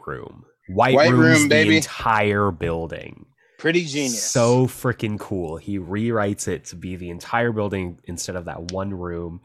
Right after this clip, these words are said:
Speaker 1: So everyone is trying to get out. However, um, once they do get out, that just still leaves the problem of D A Sinclair, and Robot's like, "I'm gonna find you. We're gonna, like, take you out. I know that you're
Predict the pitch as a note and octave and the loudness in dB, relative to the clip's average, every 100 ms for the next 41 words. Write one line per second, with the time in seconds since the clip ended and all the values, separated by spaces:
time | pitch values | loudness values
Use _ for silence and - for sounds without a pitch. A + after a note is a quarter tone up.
0 | - - - - F#2+ G2 G#2 A2 G#2 G2 | -20 -20 -12 -6 -4 -2 -2 0 -2 -4
1 | F2 - G#2+ A2 A2+ G#2+ G2 F2+ E2 E2 | -8 -8 -6 -4 -4 -6 -4 -4 -6 -8
2 | E2 _ _ _ _ _ _ _ _ _ | -10 _ _ _ _ _ _ _ _ _
3 | _ _ - G#2+ C3 D3 A2 F2 E2 _ | _ _ -6 -6 0 0 0 -4 -6 _
4 | - _ _ _ _ F#2+ F2+ F2+ F2+ G2+ | -20 _ _ _ _ -4 0 0 -2 -4
5 | A2+ - F2+ D#2 A#2+ G3 F3+ G#2+ F2+ F2 | -4 -6 -8 -6 -4 -4 0 0 0 -2
6 | F2 F2 - G2+ F2+ F2+ G2 - - G2+ | -4 -6 -8 -6 -6 -8 -12 -12 -6 -4
7 | F#2+ F#2+ E2+ - - F2+ F2 F#2 F2+ - | -4 -6 -8 -12 -8 -4 -4 -4 -6 -6
8 | G2 G2 F2+ - - G#2 G2+ G2 F2+ - | -2 -2 -2 -14 -18 -12 -6 -4 -4 -8
9 | F2 D#2+ - D3+ C3 F2+ E2+ - - - | -10 -8 0 2 2 0 -4 -12 -20 -16
10 | - F#2+ F2+ F2+ F#2+ F#2+ F#2+ G2+ F2+ - | -4 -2 0 0 0 0 -2 -2 -4 -6
11 | G2+ C#3+ G2+ - A#2+ B2 B2 A#2+ B2+ C3 | -4 -2 -4 -4 -2 -2 -2 -2 0 0
12 | C3 F#2 G#2+ A#2+ G2 F2 D#2+ F2+ E2 - | 0 0 -2 -2 -2 -4 -4 -6 -6 -8
13 | G#2 G2 F2+ G#2+ F#2+ F2 F2+ F#2 G#2 G#2 | -8 -6 -6 -4 -4 -6 -6 -2 -2 -2
14 | F#2 F2 F2+ F2 | -4 -4 -8 -8